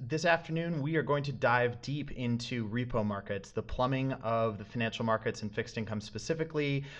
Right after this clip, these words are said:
with Alex Skaggs. Alex is, uh, one of my favorite, uh, fixed income writers. She currently writes for Barron's, and we're super excited to have her. Alex, welcome to Bespokecast.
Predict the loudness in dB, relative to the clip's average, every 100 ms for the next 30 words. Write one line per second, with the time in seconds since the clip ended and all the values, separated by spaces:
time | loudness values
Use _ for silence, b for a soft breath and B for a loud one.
0 | B 2 4 4 2 6 8 6 2 -4
1 | 0 2 0 -4 -4 0 2 0 -4 -6
2 | -2 0 0 -2 -6 -8 -4 -4 0 0
3 | 0 -2 0 2 4 6 4 2 B B
4 | -4 -2 0 -2 0 -2 0 2 4 4
5 | 2 0 -4 -4 -2 -2 -2 -2 -2 -2
6 | -6 0 2 4 2 0 -2 -4 -6 -4
7 | -4 -4 -4 -2 -2 0 0 0 0 0
8 | 0 0 0 2 0 0 0 -2 -2 -8
9 | -4 -2 0 -2 -8 -12